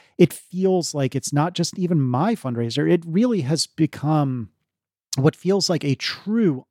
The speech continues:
honest community event. Like, it was always a community event 'cause everyone participated to some degree, but now it's, like, properly a community event. And I,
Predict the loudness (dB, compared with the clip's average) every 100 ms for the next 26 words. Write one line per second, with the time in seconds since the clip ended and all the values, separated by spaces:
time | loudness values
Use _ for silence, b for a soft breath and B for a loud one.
0 | -4 0 0 0 -2 0 2 2 0 0
1 | 0 -2 -4 -4 -4 -2 0 -2 -4 -2
2 | 0 0 -2 -2 -2 -4 B B B 0
3 | 2 2 0 -2 0 -2 0 0 0 0
4 | 0 0 0 -2 -2 B B -4 -2 -2
5 | -2 0 -2 -2 -4 _ -4 -4 -2 0
6 | 4 2 2 -2 -2 -4 -8 -4 -4 0
7 | 0 0 0 -2 0 0 0 -2 -4 -2
8 | -2 0 0 0